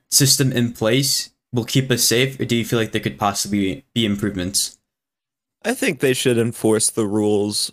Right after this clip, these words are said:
Speaker 2: a lot more, 'cause, like, it's, it's sorta good as is. I feel like the security's a little, i-, it's okay. Like, it certainly stops some fights, but some of the rules here should be a little enforced, or at least, like,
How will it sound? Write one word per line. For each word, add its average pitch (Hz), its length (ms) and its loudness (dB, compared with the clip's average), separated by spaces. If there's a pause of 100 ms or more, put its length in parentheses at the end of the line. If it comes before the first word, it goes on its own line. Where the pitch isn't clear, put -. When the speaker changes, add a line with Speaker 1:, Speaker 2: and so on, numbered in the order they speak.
(120)
Speaker 2:
a 110 60 2
lot 104 360 2
more, 104 380 0
'cause, 120 280 0
like, 135 360 0
it's, - 360 2 (520)
it's 175 260 0 (540)
sorta 202 560 2
good 147 380 4 (120)
as 131 400 2
is. 139 520 2
I 127 120 2
feel 139 160 0
like 131 160 0
the 123 120 0
security's 120 720 2
a - 100 -2
little, 113 400 4 (960)
i-, - 40 2
it's 190 320 2
okay. 160 520 0 (420)
Like, 120 180 0
it 117 200 -2
certainly 120 360 -2
stops 110 360 0
some 110 140 -4
fights, 107 340 -2
but 107 200 -4
some - 140 -6
of 98 60 -4
the 101 100 0
rules 95 460 -2
here 90 340 -6 (400)
should 110 300 -2
be 107 120 2
a 104 60 2
little 101 360 2
enforced, 95 560 0
or 98 60 0
at 92 140 -2
least, 92 340 -6
like, - 480 -8